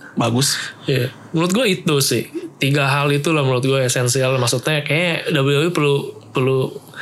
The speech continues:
Speaker 2: berbenah di situ aja. Karena
Speaker 1: Oke.
Speaker 2: menurut gue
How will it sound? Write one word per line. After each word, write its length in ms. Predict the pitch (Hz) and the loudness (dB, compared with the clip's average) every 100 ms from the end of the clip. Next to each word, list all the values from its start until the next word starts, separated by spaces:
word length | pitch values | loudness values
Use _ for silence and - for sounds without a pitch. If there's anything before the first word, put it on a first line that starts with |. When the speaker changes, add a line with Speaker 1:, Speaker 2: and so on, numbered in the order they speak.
| - - - - | -12 -14 -8 -2
Speaker 2:
berbenah 400 | 135 131 147 165 | 2 2 2 2
di 80 | 120 | 2
situ 320 | 127 127 123 | 0 0 2
aja. 480 | 156 151 117 117 - - - - - - | 2 2 2 0 -4 -12 -12 -10 -10 -2
Karena 160 | 139 214 | 0 2
Speaker 1:
Oke. 60 | 202 | 2
Speaker 2:
menurut 200 | 143 143 | 2 2
gue 240 | 120 110 | 2 2